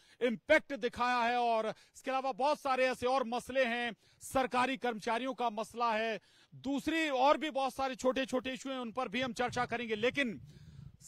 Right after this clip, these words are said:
चार पांच खास मेहमान इस वक्त हमारे साथ, अ, मौजूद हैं इस प्रांगण में। सभी वरिष्ठ संपादक हैं और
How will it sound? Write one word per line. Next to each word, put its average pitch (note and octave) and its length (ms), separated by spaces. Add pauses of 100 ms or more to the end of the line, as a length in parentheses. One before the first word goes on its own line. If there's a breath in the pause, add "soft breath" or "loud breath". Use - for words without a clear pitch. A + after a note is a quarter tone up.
(420)
चार C#4+ 360
पांच D4+ 440
खास D4 300
मेहमान C#4 300
इस A3 140
वक्त C4+ 220
हमारे C4 280
साथ, C#4 580 (500 loud breath)
अ, A#3 180
मौजूद C4 480
हैं C#4 160
इस - 260
प्रांगण C4 460
में। C4+ 360 (340 loud breath)
सभी C#4+ 420
वरिष्ठ C#4+ 420
संपादक B3+ 760
हैं C#4 160
और B3+ 400